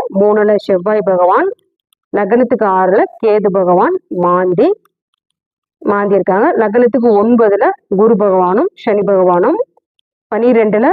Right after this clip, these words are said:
சூரியன், புதன், ராகு பகவான். இது ராசியில கிரகம் நம்ம அப்போ சொல்லியாச்சு. நவாம்சத்துல கடக லக்னம், கடக லக்னம்,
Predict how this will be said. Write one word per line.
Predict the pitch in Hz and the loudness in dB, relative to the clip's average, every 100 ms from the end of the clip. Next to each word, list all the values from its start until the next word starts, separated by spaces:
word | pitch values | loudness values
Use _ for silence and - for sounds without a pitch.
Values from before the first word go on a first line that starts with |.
| - - | -2 -8
சூரியன், | _ 202 208 190 220 370 - - 196 | _ 0 2 2 2 0 -4 -14 -4
புதன், | 180 180 285 392 330 - | -2 0 0 0 -4 -6
ராகு | - 190 190 180 | -4 -2 -2 0
பகவான். | 180 170 170 - _ _ _ _ _ _ - | 0 2 0 -2 _ _ _ _ _ _ -4
இது | 226 254 | 0 2
ராசியில | 214 202 214 196 240 403 - _ _ _ _ _ _ _ | 0 -2 0 2 0 -2 -8 _ _ _ _ _ _ _
கிரகம் | 214 214 190 | -2 0 0
நம்ம | 185 180 | 0 0
அப்போ | 175 196 | -2 -2
சொல்லியாச்சு. | - 196 196 170 185 - _ _ _ | -2 0 0 0 -2 -4 _ _ _
நவாம்சத்துல | 185 208 247 240 190 180 220 403 392 _ _ _ - | -4 0 -2 -2 -2 0 0 0 -4 _ _ _ -8
கடக | 214 240 226 | -4 0 0
லக்னம், | 190 170 214 247 - _ _ _ - | 0 -2 -4 -4 -8 _ _ _ -8
கடக | 208 196 | -4 0
லக்னம், | 208 185 311 269 | 0 0 0 -2